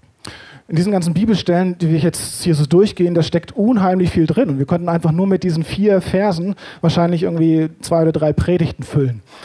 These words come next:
Äh, es geht jetzt nicht darum, so ein, so ein ganz klares, sorgfältiges Lehrgebäude aufzubauen, sondern ich möchte eher, dass ihr so ein Gefühl, so ein Bild von der, von der Ewigkeit entwickelt.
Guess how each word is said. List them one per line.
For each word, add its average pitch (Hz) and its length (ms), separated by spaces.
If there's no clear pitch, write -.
Äh, 170 220
es 190 140
geht 185 140
jetzt 175 160
nicht 196 180
darum, 185 260
so 185 120
ein, 175 120
so 165 120
ein 170 60
ganz 180 480
klares, 180 480
sorgfältiges 175 880
Lehrgebäude 160 720
aufzubauen, 165 680
sondern 160 240
ich 151 100
möchte 170 300
eher, 170 460
dass 160 140
ihr 170 80
so 180 120
ein 185 340
Gefühl, 208 460
so 185 80
ein 175 120
Bild 214 280
von 180 180
der, 135 220
von 147 180
der 139 140
Ewigkeit 127 500
entwickelt. 117 520